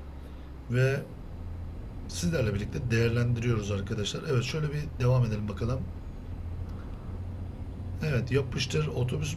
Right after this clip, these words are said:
bayağı bir hızlı gidiyor. Hızlanması falan çok iyi. Ya, muhtemelen, e, Dorses'iz bir, e, çekici kullandığınızı düşünün. Hemen hemen aynı hızlanmaya sahip. Evet, şöyle bir devam edelim bakalım.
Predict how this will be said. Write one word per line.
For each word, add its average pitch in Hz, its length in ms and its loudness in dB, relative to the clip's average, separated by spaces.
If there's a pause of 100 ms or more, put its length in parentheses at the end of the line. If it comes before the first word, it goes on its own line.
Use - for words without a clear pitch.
(160)
bayağı 135 320 6
bir 120 60 4
hızlı 117 260 2
gidiyor. 107 300 0
Hızlanması 113 600 2
falan 123 300 2 (800)
çok 120 260 0
iyi. 117 240 4 (1900)
Ya, 113 60 0
muhtemelen, 135 580 6 (220)
e, 104 220 4 (160)
Dorses'iz 135 720 4 (920)
bir, 127 240 6
e, 98 640 -2 (160)
çekici 127 360 2
kullandığınızı 123 680 4
düşünün. 113 340 0
Hemen 123 240 4
hemen 113 200 2 (120)
aynı 107 340 2 (720)
hızlanmaya 107 560 0
sahip. 104 380 0 (1800)
Evet, 117 200 2
şöyle 120 320 0
bir 113 100 -2
devam 110 300 2
edelim 104 280 0
bakalım. 110 340 0